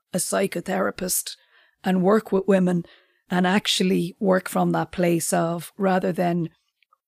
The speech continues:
witnessing someone's experience, actually get in there with them and say, 'Okay, maybe before you get out, have you thought about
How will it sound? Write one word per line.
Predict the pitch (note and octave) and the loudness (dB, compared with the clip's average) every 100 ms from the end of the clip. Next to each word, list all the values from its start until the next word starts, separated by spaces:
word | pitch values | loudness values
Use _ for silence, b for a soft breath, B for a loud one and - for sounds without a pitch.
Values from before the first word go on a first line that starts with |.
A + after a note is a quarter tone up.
| _ _ _ _ | _ _ _ _
witnessing | F3 G3+ - F#3+ - E3+ | 0 0 2 -4 -4 -6
someone's | E3+ F3 E3 D#3+ E3+ | -4 -2 -2 -4 -4
experience, | - - F#3+ G3 F#3 E3 - - | -6 -4 -4 -2 -4 -4 -6 -8
actually | - F#3+ - F#3 | -8 -8 -4 -4
get | E3+ D#3 | -4 -4
in | E3+ F#3+ | 0 0
there | F#3 D#3+ | 0 -2
with | D3+ E3+ | -2 -4
them | - D#3+ | -6 -6
and | D#3+ | -4
say, | - F3 E3 D3 - | -2 -2 -2 -4 -6
'Okay, | F3 D#3+ E3 E3 D3 b b b b b b _ _ A4+ A4+ _ G#4 _ _ _ _ - | -8 -6 -4 -6 -8 b b b b b b _ _ -20 -20 _ _ _ _ _ _ -6
maybe | E3+ D3+ | -6 -6
before | E3+ E3 - G3 | -8 -10 -4 -2
you | F#3+ E3 | -2 -2
get | E3 | -2
out, | E3 E3+ E3 | -2 -4 -6
have | D#3 | -8
you | D#3 | -6
thought | F3 F#3 | -4 -4
about | E3+ D#3+ D#3+ | -4 -4 -6